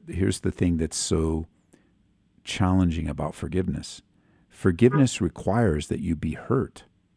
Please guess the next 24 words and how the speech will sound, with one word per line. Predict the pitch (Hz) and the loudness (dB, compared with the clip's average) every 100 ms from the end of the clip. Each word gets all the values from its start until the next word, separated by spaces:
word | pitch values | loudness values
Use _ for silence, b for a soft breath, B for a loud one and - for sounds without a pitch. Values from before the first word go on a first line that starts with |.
| _ - | _ -6
and | 80 80 | -4 0
wronged. | 92 123 76 73 71 _ _ _ _ _ _ _ _ _ _ _ _ | 2 2 2 -4 -12 _ _ _ _ _ _ _ _ _ _ _ _
The, | - 85 82 | -2 -2 -2
the | - 87 | -2 2
need | 98 120 | 4 4
for | - 117 | 2 2
forgiveness | 92 82 113 123 95 - | 0 0 2 2 0 -4
requires | 87 - 95 101 127 78 85 - | -6 -4 -2 2 2 2 -2 -4
that | 92 82 - b b b b - | -4 -4 -8 b b b b -14
you | - 90 98 | -4 2 4
and | 92 | 4
I | 98 104 | 2 2
have | 98 90 90 85 - | 2 0 -2 -4 -8
an | - 87 | -4 0
injustice | 85 82 - 98 - - 107 - | 2 0 0 -2 -2 -2 -2 -2
done | - - 78 71 | -12 -8 -6 -6
to | - 82 | -8 -10
us, | 71 - - _ _ b b b b b b b b b _ _ | -10 -12 -20 _ _ b b b b b b b b b _ _
or | 85 85 101 107 | -6 -2 0 0
otherwise | 113 147 127 - | 4 6 6 4
forgiveness | 101 87 113 101 - | 2 4 4 2 2
wouldn't | 104 95 | 0 0
be | 92 | 0
necessary. | 87 131 - - - - - | 0 -2 -4 -8 -10 -10 -14